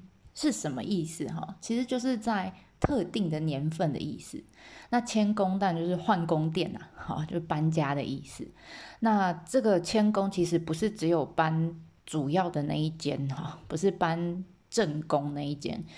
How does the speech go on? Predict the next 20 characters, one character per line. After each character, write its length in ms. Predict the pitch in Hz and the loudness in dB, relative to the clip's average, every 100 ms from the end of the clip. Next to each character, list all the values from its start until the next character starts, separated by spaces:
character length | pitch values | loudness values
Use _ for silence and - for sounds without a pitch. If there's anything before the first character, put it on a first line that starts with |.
| - - - | -16 -16 -4
是 160 | 262 | -2
把 480 | - 165 131 - - - | 0 -2 -4 -8 -8 2
内 220 | 240 214 | 4 4
宫、 280 | 208 190 196 | 2 2 4
外 160 | 185 | 2
宫 200 | 175 180 | 2 0
所 440 | 180 - 175 175 196 | -2 0 4 4 4
有 240 | 202 165 | 2 2
里 180 | 156 143 | 0 -2
面 320 | 165 185 160 | 0 2 0
的 180 | - - | -2 -4
这 100 | - 160 | -4 -2
个， 460 | 151 123 90 110 - | 0 0 -2 -6 -2
呃， 240 | 156 - | -2 -2
宫 260 | - 180 175 | -2 -2 0
殿， 220 | 185 170 - | 0 -2 -2
大 180 | - 170 | -4 -4
的、 140 | - - | -4 -4
小 280 | - - - | -2 -2 -2
的， 180 | - | -4